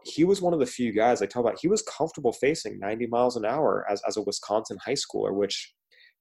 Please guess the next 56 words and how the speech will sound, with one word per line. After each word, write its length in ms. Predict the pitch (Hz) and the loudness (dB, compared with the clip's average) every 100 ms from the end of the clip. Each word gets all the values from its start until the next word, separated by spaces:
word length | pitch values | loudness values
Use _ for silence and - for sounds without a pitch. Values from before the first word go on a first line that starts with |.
| - | 2
there 120 | 113 | 2
hadn't 440 | - - 135 156 143 | 0 0 0 0 0
been 140 | 143 | 2
that 180 | 131 113 | 2 2
many 220 | 120 127 | 2 2
guys 280 | 113 123 123 | 2 2 2
before 460 | 107 - 120 131 | -2 -2 4 4
who 220 | 107 101 92 | 2 -4 2
were. 420 | 110 127 95 95 - - - _ | 6 6 6 0 -6 -20 -20 _
And 60 | 117 | 0
even 240 | 131 139 | 2 4
though 140 | 127 127 | 6 6
that 200 | 110 - | 6 2
first 300 | 120 117 - | -2 -2 -2
year 100 | 113 | -2
in 60 | |
the 60 | 104 | 0
Midwest 500 | 98 98 127 156 - | -2 2 2 2 2
League, 220 | 104 101 | 2 4
and 100 | 120 | 4
this 140 | 143 | 2
was 140 | 151 - | 0 0
something 340 | 135 - 113 | 0 2 2
when, 200 | 107 104 | 2 0
when 120 | 104 104 | 2 0
I 120 | 98 | 2
did 160 | - 160 - | 2 0 2
talk 240 | 110 104 | 2 2
to 60 | - | -2
the 100 | 98 | -4
Dodgers, 640 | 92 92 92 98 92 - _ _ _ - | 0 0 2 -2 -4 -8 _ _ _ 0
one 100 | 135 | 2
of 80 | |
the 0 | |
things 160 | 135 123 | 2 2
they 80 | 113 | 2
were 160 | 98 - - 143 | 2 0 -4 2
positive 380 | 151 143 113 | 2 4 2
about 320 | 98 98 95 - | 2 2 0 -2
from 180 | 101 | -8
Gavin's, 600 | 95 98 95 95 92 92 - | -6 -2 0 -2 -6 -10 -6
uh, 120 | 101 95 | -4 -4
season 400 | - 101 101 98 | -6 -4 -4 -2
there 160 | 95 | -2
in 60 | 95 | -2
the 60 | 92 | -4
Midwest 360 | 92 95 - | -2 -2 -2
League 120 | 101 | -4
was 180 | 98 98 | -2 -2
they 120 | - | -2
felt 280 | 95 - 123 | -2 0 0
he 100 | 120 | 0
was 160 | 107 98 | -4 -4
comfortable 600 | - - 110 - 123 123 | -8 -4 -4 -2 2 4
and 100 | 104 | 4
on 220 | 104 104 | 2 2